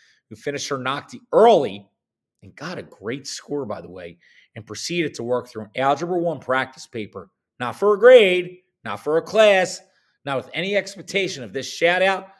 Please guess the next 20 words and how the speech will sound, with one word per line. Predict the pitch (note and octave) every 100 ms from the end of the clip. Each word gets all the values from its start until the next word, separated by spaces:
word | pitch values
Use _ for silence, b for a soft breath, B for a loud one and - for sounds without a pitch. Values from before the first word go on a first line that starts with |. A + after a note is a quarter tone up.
| b A2+
nor | -
P | D3
B | D3+ D3+
I | C#3+
S | E3+ E3+
points, | G3 F#3+ F#3 -
nor | -
accolades | - D#3 - E3 E3+ C3+
of | C#3
any | D3
sort, | - F3 F#3 F#3+ - _ _
simply | - - C3 B2+ C3+ C3+ C3 _ _ _
for | _ A#2+ A2 G#2 F#2 _ _ _
the | -
pure | - - A2 A2 A2+ A2 - _ -
joy | A#2 G2+ F2
of |
it. | - _ _
Hey, | A#2 G#2+ F2 _ _ -
Alicia, | A2+ C#3 C3+ - C3+